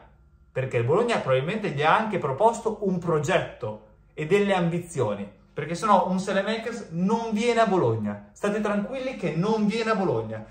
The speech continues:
Quindi è questo il messaggio che si porta dietro e che io leggo da questa trattativa. È arrivato un giocatore da una squadra che lotta per lo scudetto perché il Bologna cosa gli ha offerto? Denaro? Non credo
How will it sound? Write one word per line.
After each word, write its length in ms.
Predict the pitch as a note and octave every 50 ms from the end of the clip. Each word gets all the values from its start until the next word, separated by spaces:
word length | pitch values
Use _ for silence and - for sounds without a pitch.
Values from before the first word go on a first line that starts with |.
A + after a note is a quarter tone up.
| - -
Quindi 240 | - A#3+ B3+ B3 A3
è 80 | G#3 G#3
questo 840 | - C#4+ D4+ B3+ G#3+ G#3 - - - - C3 A2+ A2 - - - - -
il 140 | - D3+ D#3+
messaggio 420 | E3 E3 D#3+ - F3+ E3 D#3+ D3+
che 100 | - E3
si 200 | - E3 D#3 -
porta 420 | - F3+ E3+ E3+ E3 E3 - D#3+ D3
dietro 680 | D3+ D#3+ F#3 G#3 G#3 G3+ - F3+ F3+ E3+ - - -
e 160 | - E3+ E3+
che 100 | E3 -
io 300 | F#3 F3 G#3+ A3 A#3+ A3
leggo 1000 | G3+ F#3 G3+ A#3 B3+ B3 G#3+ F3+ E3 D#3+ E3 F3 A3+ A#3 A3+ - - - - - -
da 200 | - D3 D#3+ D#3+
questa 260 | F3 F#3+ F3+ F#3+ F3+
trattativa. 800 | E3+ E3 D#3 E3+ D#3+ - D#3 C3+ A#2 A2+ G#2+ G2+ G#2+ - - - - -
È 100 | - E3+
arrivato 360 | E3+ E3+ F#3 G#3 A#3 A3+ A3+ A3
un 80 | G3
giocatore 500 | F3 F#3 E3 F3 F3+ G3+ A3+ A#3 A3+ G3
da 380 | E3+ E3 D#3+ D#3 - - - - - - _ -
una 200 | E3 D#3+ D#3+ E3+
squadra 400 | E3+ - - - G#3+ A3 G#3+ F#3+
che 120 | - F#3 F3+
lotta 260 | G#3 G#3+ G#3+ G#3+ -
per 120 | - F3+
lo 80 | E3+ D#3+
scudetto 600 | - - F3+ G3 A#3+ A#3+ - C4 B3+ B3+ - - -
perché 320 | - E3 D#3 D3+ D#3 E3+ E3
il 100 | D#3 D3+
Bologna 460 | D3 D#3+ D#3+ F#3+ A#3 A#3+ B3 A#3 G#3+
cosa 300 | - G3+ G#3 F#3+ E3+ F#3
gli 120 | F3 E3+ F#3+
ha 140 | G#3+ A3 G#3
offerto? 1040 | F#3 - - - - F#3 C#3+ B2 B2 B2 - - C#3+ C3+ D3+ E3+ - - - - - _ _ _ _ _ - - _
Denaro? 760 | - - G#2+ G#2+ B2 D3+ F3+ F3+ D#3+ C3 G#2+ F#2 - - - - -
Non 340 | - A2+ A2 A2 A2 G#2+
credo 680 | G#2+ - - D3+ D#3+ D3+ C#3 B2+ A#2 G#2 G#2 G2+ - -